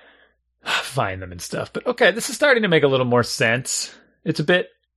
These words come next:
ethereal in that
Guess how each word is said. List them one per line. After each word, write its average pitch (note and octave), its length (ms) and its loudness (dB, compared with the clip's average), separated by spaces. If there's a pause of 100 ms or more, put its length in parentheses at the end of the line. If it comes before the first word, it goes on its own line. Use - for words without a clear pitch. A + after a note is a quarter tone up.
(720)
ethereal D3 800 4 (260)
in C#3 200 -2
that B2+ 240 4